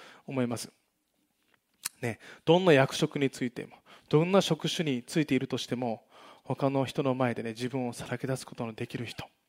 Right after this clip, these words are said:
ね、えー、自分に正直な人っていうのはね、好感を持たれるんだそうです。ね、もしよければ、ぜひ試してみてくださいね。配信をご覧の方も。あの、さて今日はこの詩編を見ているんですけれども、この十一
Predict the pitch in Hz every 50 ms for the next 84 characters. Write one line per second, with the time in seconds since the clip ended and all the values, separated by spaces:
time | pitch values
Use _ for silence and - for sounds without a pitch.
0 | _ _ _ _ - 117 110 - - - - - - - - - - _ - 120
1 | 113 - - 127 131 135 135 120 - - 151 165 170 - - - 196 190 165 -
2 | - 160 151 - 143 120 110 107 113 113 120 - - - 160 160 - - 165 151
3 | 151 - - _ - 117 - - 131 120 135 127 127 123 117 113 - - - -
4 | - - - - - - _ _ - - - - _ _ - 117 104 - _ _
5 | - - - - - - _ _ _ - 131 - - 120 110 - 117 120 113 -
6 | - - - - _ _ - 135 117 - - - - _ _ _ - - - 120
7 | 113 - - - 120 117 120 - - - - _ _ _ _ _ - 131 110 -
8 | - - - 135 139 156 - - _ _ _ - - 117 117 - - - - -
9 | - - - _ - 123 107 110 113 113 - - - - - - _ _ _ _
10 | - - - - - - - - - - - - - - - - - - _ -
11 | - 143 143 139 - 233 226 214 - 226 202 175 147 120 113 113 - 170 156 147
12 | - - 180 160 165 139 117 117 127 - 127 120 113 113 107 107 101 - - -
13 | 110 107 113 135 160 151 - 190 180 165 147 131 - 165 196 240 247 226 - -
14 | 214 247